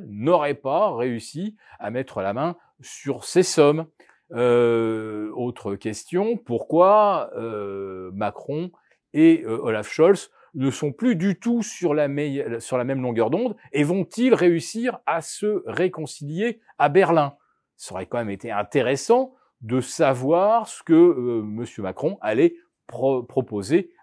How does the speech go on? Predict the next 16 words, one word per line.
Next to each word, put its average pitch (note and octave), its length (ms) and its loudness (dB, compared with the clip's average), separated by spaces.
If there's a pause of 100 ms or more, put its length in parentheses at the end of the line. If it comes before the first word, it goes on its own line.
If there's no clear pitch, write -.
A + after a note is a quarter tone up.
à A#2 120 0
Olaf, C3+ 260 4
à A2 100 0
Lo-, B2+ 260 2
à G2+ 280 0
Olaf C3+ 260 2
Scholz G#3+ 440 2 (280)
pour D#3 220 4
essayer C#3+ 360 2
de, D3+ 260 4 (180)
de C#3+ 80 2
restaurer D3 580 2
un C3 140 2
semblant, C3+ 680 -2 (240)
euh, A2+ 500 -4 (440)
d'harmonie, C3+ 920 -2